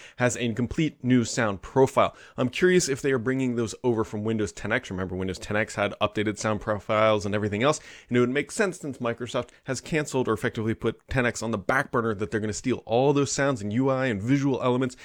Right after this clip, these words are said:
and bring them over to Windows eleven. It's gonna get tough to say that. I almost said proper Windows ten, but Windows eleven will inherit those. And so you might be able to actually go hear some of them now if you downloaded that leaked build of Windows ten X that came back out in January. But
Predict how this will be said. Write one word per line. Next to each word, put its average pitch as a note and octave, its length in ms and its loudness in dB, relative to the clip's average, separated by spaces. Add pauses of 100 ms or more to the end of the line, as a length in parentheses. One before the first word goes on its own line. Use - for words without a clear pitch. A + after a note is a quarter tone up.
(220)
and G#2+ 140 -2
bring B2+ 180 4
them B2+ 140 4
over A2+ 240 2
to G#2+ 180 -2
Windows G2+ 560 0
eleven. A2 420 2
It's F2+ 120 -8
gonna A2+ 180 -6
get A#2+ 240 -2 (240)
tough - 240 0
to G#2+ 80 -12
say - 140 0
that. G2 140 0
I G2 40 0
almost G2 180 -4
said F2+ 160 -8
proper - 260 -6
Windows G2 320 -2
ten, A#2+ 220 0 (340)
but A#2 140 -2
Windows B2 320 6
eleven G#2+ 320 4
will G2+ 160 0
inherit B2 560 2
those. G2 220 0 (260)
And G#2 160 -6
so G2+ 240 -2 (180)
you A2+ 100 -2
might C#3+ 200 4
be C#3 80 0
able A#2+ 80 2
to B2 60 2
actually A2+ 200 -4
go G#2+ 120 0
hear A#2+ 300 0
some B2 200 -2
of A2 120 0
them G#2 160 -2
now A2+ 220 4
if G2+ 180 -4
you G#2 80 -4
downloaded G#2 520 -2
that F#2 200 -4
leaked C#3+ 300 -2
build G#2+ 300 0 (120)
of F#2+ 200 -2
Windows G2 420 0
ten G2 400 -4
X F#2+ 220 -2
that - 120 -18
came G#2+ 200 -6
back F#2+ 200 -4
out F#2 220 -4
in F2 220 -10
January. B2 480 6 (840)
But A2+ 260 6